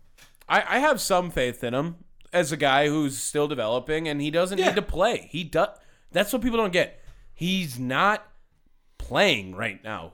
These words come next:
Speaker 1: Who cares? I get it. You wanted maybe a better pick with that first-round selection. Team's
Speaker 2: Hey,
Speaker 1: pretty fucking great
Speaker 2: they
Speaker 1: everywhere
Speaker 2: said the
Speaker 1: else.
Speaker 2: same fucking thing about A J Dillon that draft.
Speaker 1: And Aaron Rodgers in his draft.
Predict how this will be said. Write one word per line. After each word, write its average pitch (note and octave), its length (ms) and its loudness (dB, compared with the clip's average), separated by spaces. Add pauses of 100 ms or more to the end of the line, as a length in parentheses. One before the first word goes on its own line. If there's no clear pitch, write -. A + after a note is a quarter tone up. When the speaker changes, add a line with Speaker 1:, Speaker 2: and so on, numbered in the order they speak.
(140)
Speaker 1:
Who G#3+ 440 -2 (540)
cares? D3+ 480 -2
I A#2+ 80 -6
get D3+ 240 -2
it. G3 240 -2
You A#2+ 160 -10
wanted C#3+ 340 -4
maybe D3+ 240 -4
a C#3 60 0
better C3 340 0
pick D3+ 380 -6
with F#3 160 -4
that G3 220 2
first-round G3+ 600 -4
selection. G#3 600 -2 (680)
Team's A#3 420 0
Speaker 2:
Hey, D#3+ 160 -6
Speaker 1:
pretty G#3 340 2
fucking F3+ 380 0
great C3 380 0
Speaker 2:
they A#2+ 60 -4
Speaker 1:
everywhere B2 260 0
Speaker 2:
said A#2 60 2
the A2+ 100 2
Speaker 1:
else. F#2+ 100 -2
Speaker 2:
same D3 240 -4 (120)
fucking C#3 400 -4
thing B2+ 200 -10
about A#2+ 220 -8
A G#2+ 140 -6
J A2 180 -10
Dillon G#2 380 -10
that E2+ 180 -14
draft. - 460 -18 (100)
Speaker 1:
And B2 160 -8
Aaron B2+ 200 -2
Rodgers B2+ 500 -4 (260)
in G#2 80 -14
his G#2+ 220 -10
draft. - 400 -16